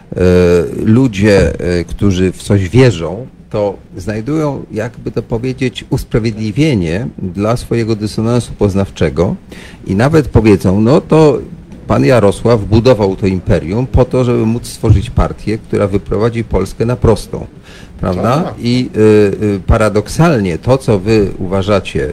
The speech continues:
Speaker 1: tak jak rozumiem waszą krytykę, czy wasze opisy, jako coś, co jest moralnie wątpliwe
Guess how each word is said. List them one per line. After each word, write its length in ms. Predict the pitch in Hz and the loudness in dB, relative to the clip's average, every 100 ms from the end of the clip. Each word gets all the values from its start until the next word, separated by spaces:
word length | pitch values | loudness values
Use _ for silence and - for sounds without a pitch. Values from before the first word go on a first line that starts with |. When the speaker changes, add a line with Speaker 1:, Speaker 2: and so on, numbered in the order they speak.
| - | -10
Speaker 1:
tak 180 | 71 - | -10 -6
jak 160 | 85 | -2
rozumiem 460 | 110 107 110 87 78 | 0 2 2 0 -4
waszą 320 | 78 - 82 | -8 -6 -8
krytykę, 520 | - 87 71 67 - - - - - | -2 -4 -2 -8 -8 -12 -16 -20 -10
czy 140 | 82 | -8
wasze 380 | 71 73 - - | -4 -4 -4 -4
opisy, 520 | - - 85 - - - | -4 -4 -6 -6 -8 -4
jako 300 | - - 123 | -4 0 0
coś, 300 | - 135 - | 4 2 2
co 300 | - 110 90 - - - - - - - - - | -2 0 -2 -8 -16 -18 -20 -20 -16 -14 -10 0
jest 220 | 143 - | 0 4
moralnie 460 | 117 123 139 127 | 4 4 4 4
wątpliwe 680 | 104 104 - 92 71 80 117 | 2 0 2 2 4 2 2